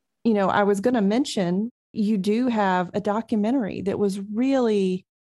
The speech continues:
beautifully done. It's called Did I Choose My Trauma? And it's at yemipen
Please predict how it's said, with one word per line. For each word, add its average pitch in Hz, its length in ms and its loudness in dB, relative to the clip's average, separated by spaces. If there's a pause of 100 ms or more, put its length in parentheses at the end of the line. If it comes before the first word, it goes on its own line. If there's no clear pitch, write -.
(440)
beautifully 208 460 0
done. 185 540 0 (280)
It's - 340 0
called 185 380 -2
Did 208 160 2
I 202 140 2
Choose 196 340 -4
My 170 180 -2
Trauma? 170 640 -2 (440)
And 180 360 2 (100)
it's - 520 -2
at 175 240 0
yemipen 185 840 0